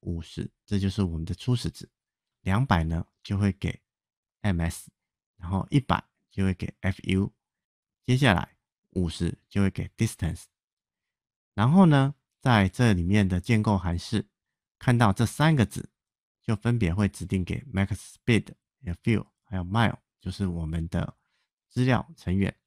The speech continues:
我们来验证一下，是否有把这个值呢，给输入到 max speed、fill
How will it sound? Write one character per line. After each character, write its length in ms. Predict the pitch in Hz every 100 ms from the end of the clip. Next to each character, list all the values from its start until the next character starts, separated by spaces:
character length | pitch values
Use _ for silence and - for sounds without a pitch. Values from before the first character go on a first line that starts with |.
| _ _ _ -
我 140 | 95
们 220 | 101 98
来 120 | 95 107
验 220 | 147 123
证 180 | 127 101
一 40 |
下， 320 | 107 92 - _ _ _ _ _
是 220 | - 196 151
否 340 | 90 85 - _ _ _ -
有 400 | 85 76 - - 156 _
把 220 | 92 80
这 220 | - 156
个 300 | 143 110 95 87
值 240 | - 85
呢， 320 | 85 95 107 - _ _ _ _ _ -
给 160 | 82
输 300 | 76 - 127
入 140 | 135 113
到 400 | 117 95 87 - _ _ _ _ _ _ _ _ _
max 300 | 110 117 -
speed、 320 | - 120 95 - _ _
fill 240 | 131 104